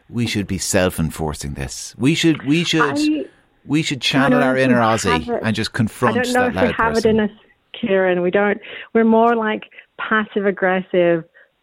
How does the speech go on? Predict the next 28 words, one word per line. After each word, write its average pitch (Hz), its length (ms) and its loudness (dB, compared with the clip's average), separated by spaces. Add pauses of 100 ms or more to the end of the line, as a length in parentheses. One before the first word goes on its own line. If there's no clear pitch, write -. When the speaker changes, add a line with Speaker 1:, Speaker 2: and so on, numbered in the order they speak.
(100)
Speaker 2:
pull 185 320 2
faces 185 340 0
at 214 120 2
each 220 200 0
other. 226 240 0
I 196 180 -2
don't 180 360 -2
think 170 320 2
we 160 420 0
would 165 300 2
stand 160 260 -2
up - 140 -8
to 170 100 0
the 160 60 2
person. 156 480 -2 (300)
Now, 208 220 2
unless 240 260 0
they 285 80 2
were 233 100 2
being, 180 320 2
you 175 40 2
know, 160 220 0
aggressive 180 720 2 (100)
or, 156 520 -2
you 175 100 -2
know, 156 320 -8 (240)
harassing 196 640 0
others, 165 360 2